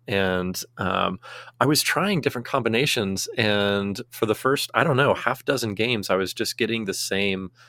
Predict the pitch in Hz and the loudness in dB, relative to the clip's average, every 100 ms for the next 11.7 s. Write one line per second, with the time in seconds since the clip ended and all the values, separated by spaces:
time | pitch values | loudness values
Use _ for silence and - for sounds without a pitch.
0 | - _ _ 131 175 131 87 90 95 - | -20 _ _ 2 6 6 6 2 -12 -20
1 | _ _ _ - 123 _ 143 127 127 - | _ _ _ -16 -16 _ -2 0 0 -2
2 | - - 147 120 127 131 117 139 131 120 | -16 -6 0 6 8 8 8 8 8 8
3 | 165 110 - 104 92 92 87 95 - - | 6 6 0 -4 -4 -2 -2 -4 -12 -20
4 | - - - 120 113 107 107 104 - 120 | -20 -18 0 4 6 6 4 -2 -4 -2
5 | 107 101 95 95 - _ - 117 113 180 | 2 6 6 4 -4 _ -12 -4 2 0
6 | - 120 131 123 120 104 98 104 92 - | 0 2 4 4 4 2 2 0 0 -4
7 | - - - - - 120 - 127 123 120 | -12 -20 -20 -20 -4 -2 4 6 8 6
8 | 113 - _ _ _ _ _ _ _ _ | 4 -10 _ _ _ _ _ _ _ _
9 | _ _ - 127 156 - 185 165 160 143 | _ _ 2 2 4 4 6 6 4 2
10 | 135 139 117 101 - 101 98 - _ - | 2 0 4 4 4 2 2 -4 _ -4
11 | - 92 90 90 80 - | 0 2 2 4 2 2